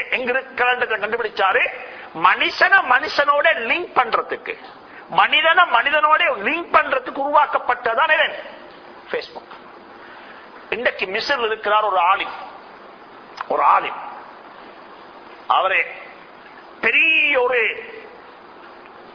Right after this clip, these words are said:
மொடரேட், அதாவது மொடரேட் சொன்னா நடுநிலையான சிந்தனை உள்ள ஒரு மனிதர், அம்ர்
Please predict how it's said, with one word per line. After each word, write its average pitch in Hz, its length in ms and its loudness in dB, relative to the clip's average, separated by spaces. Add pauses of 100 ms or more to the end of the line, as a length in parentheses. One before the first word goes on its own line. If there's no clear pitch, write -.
(100)
மொடரேட், 233 480 0 (160)
அதாவது 196 300 2
மொடரேட் 220 540 -2
சொன்னா 226 220 4 (400)
நடுநிலையான 277 1000 4 (480)
சிந்தனை 262 280 0
உள்ள 233 160 0
ஒரு 226 160 -2
மனிதர், 143 260 -6 (760)
அம்ர் 262 300 2